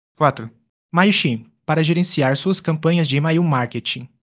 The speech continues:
Essas ferramentas podem ajudar a simplificar o processo e a aumentar a eficiência das suas campanhas.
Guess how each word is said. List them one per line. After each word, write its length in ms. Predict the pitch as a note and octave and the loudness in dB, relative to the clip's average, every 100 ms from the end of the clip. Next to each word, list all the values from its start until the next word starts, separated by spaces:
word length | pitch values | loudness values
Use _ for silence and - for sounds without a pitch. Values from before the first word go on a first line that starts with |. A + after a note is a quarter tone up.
| _ | _
Essas 320 | - G3 A3 - | 0 2 2 2
ferramentas 640 | G#3+ F#3+ E3+ E3 F#3 - | 2 4 2 2 -2 -2
podem 360 | - G3+ G#3+ | 0 2 4
ajudar 360 | A3+ G#3+ D#3 E3 | 4 4 4 4
a 40 | |
simplificar 640 | D#3 F#3 D#3+ G3 G#3 F#3 D#3 | 2 0 0 0 0 2 0
o 40 | |
processo 640 | D#3+ F3+ - E3 D#3+ F#3 E3+ | 2 0 4 2 2 -2 -4
e 120 | D#3 | 2
a 80 | D#3+ | 4
aumentar 420 | F3 F3+ E3+ E3+ | 4 4 4 2
a 20 | |
eficiência 540 | D#3+ F#3+ - G3 G3 F3 | 2 0 2 2 2 2
das 140 | D3+ | 0
suas 320 | - F#3+ G3 | 0 0 0
campanhas. 800 | - G#3 G3 D3+ A2+ G2 - - | 2 0 2 0 0 -4 -8 -8